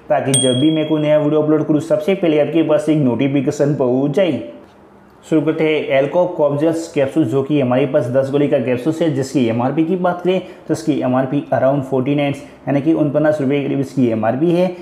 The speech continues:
एल्कोप कॉफ जेल्स capsules को Elcom Laboratory Private Limited company के द्वारा बनाया जाता है, जो कि एक nonsense company है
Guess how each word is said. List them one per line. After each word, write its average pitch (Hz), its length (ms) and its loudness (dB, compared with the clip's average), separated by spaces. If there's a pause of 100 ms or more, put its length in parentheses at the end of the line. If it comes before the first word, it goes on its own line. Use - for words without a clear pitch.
(160)
एल्कोप 143 440 0
कॉफ 143 240 0
जेल्स 160 220 -2
capsules 143 360 -2
को 156 200 -2
Elcom 131 360 0
Laboratory 139 380 2
Private 127 320 0
Limited 131 400 0
company 117 340 -2
के 120 80 0
द्वारा 117 300 0
बनाया 113 340 0
जाता 175 260 0
है, 160 160 0
जो 143 160 0
कि 147 160 0
एक 123 140 -2
nonsense 120 520 -2
company 185 320 -2
है 202 140 0